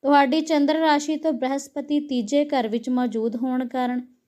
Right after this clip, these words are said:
ਇਸ ਹਫ਼ਤੇ ਤੁਹਾਨੂੰ ਕਈ ਸਰੋਤਾਂ ਤੋਂ ਧਨ ਲਾਭ ਹੋ ਜਾਵੇਗਾ, ਜਿਸ ਦਾ ਉਚਿਤ ਲਾਭ ਲੈਂਦੇ ਹੋਏ ਤੁਸੀਂ ਇਸ ਨੂੰ ਸਮਾਂ ਨਿਵੇਸ਼ 'ਤੇ ਲਗਾਉਣ ਦਾ ਫੈਸਲਾ ਕਰ ਸਕਦੇ ਹੋ। ਯੋਗ ਬਣ ਰਹੇ ਹਨ ਕਿ ਇਸ ਸਮੇਂ ਦੌਰਾਨ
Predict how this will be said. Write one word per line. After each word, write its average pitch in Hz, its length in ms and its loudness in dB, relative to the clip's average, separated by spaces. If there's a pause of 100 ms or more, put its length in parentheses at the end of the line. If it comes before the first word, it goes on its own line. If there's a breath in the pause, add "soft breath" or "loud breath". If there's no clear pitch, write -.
(320)
ਇਸ 269 160 -2
ਹਫ਼ਤੇ 277 440 2
ਤੁਹਾਨੂੰ 240 500 -2
ਕਈ 254 260 -2
ਸਰੋਤਾਂ 226 520 -4
ਤੋਂ 254 160 -4
ਧਨ 226 320 -6
ਲਾਭ 220 260 -2
ਹੋ 247 200 0
ਜਾਵੇਗਾ, 196 560 -6 (760)
ਜਿਸ 202 320 -6
ਦਾ 233 160 0
ਉਚਿਤ 247 420 -2
ਲਾਭ 214 300 0
ਲੈਂਦੇ 226 420 0
ਹੋਏ 240 180 0
ਤੁਸੀਂ 240 420 -4
ਇਸ 226 140 -4
ਨੂੰ 233 300 0
ਸਮਾਂ 247 380 -4
ਨਿਵੇਸ਼ 220 380 0
'ਤੇ 233 140 -4
ਲਗਾਉਣ 208 380 -4
ਦਾ 233 180 -2
ਫੈਸਲਾ 247 480 -4
ਕਰ 262 180 -4
ਸਕਦੇ 196 500 -8
ਹੋ। 196 120 -10 (840)
ਯੋਗ 269 320 6
ਬਣ 311 300 2
ਰਹੇ 311 280 2
ਹਨ 320 220 0
ਕਿ 349 140 -2
ਇਸ 277 300 -6
ਸਮੇਂ 262 380 -2
ਦੌਰਾਨ 240 520 -2